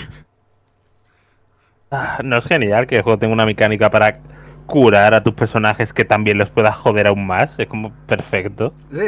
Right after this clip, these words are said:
Speaker 2: sí, porque este juego
Speaker 1: O dicen,
Speaker 2: odia.
Speaker 1: "Recuérdame por qué sigo jugando a este juego".
Speaker 2: Porque es adictivo.
Speaker 1: Es adictivo de, "Sí, quiero jugar Darkest Dungeon". Dos días después,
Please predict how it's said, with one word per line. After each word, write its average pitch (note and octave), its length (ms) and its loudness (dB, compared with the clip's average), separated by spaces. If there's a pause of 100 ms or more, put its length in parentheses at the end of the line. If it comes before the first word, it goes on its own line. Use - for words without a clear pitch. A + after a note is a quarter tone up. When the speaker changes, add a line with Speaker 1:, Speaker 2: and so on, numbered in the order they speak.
Speaker 2:
sí, C3+ 100 -8
porque A#2 500 -14
este G#2 240 -16
juego A#2 380 -8
Speaker 1:
O B2+ 80 0
dicen, A#2 220 0
Speaker 2:
odia. A#2 80 -2
Speaker 1:
"Recuérdame D3 600 2
por D#3 160 -4
qué D3+ 180 -2
sigo D3+ 200 -2
jugando C#3+ 360 -2
a C#3 40 -2
este D3 140 -6
juego". D3+ 340 -6 (1120)
Speaker 2:
Porque D3 240 -6
es E3 100 -2
adictivo. F3+ 720 -2 (1900)
Speaker 1:
Es B2 100 2
adictivo C#3+ 420 4
de, A#2 100 4
"Sí, B3 180 -6
quiero F#3 160 0
jugar E3 240 4
Darkest D3+ 300 2
Dungeon". A2+ 300 0
Dos A2+ 100 -4
días C3 140 2
después, A2+ 360 -2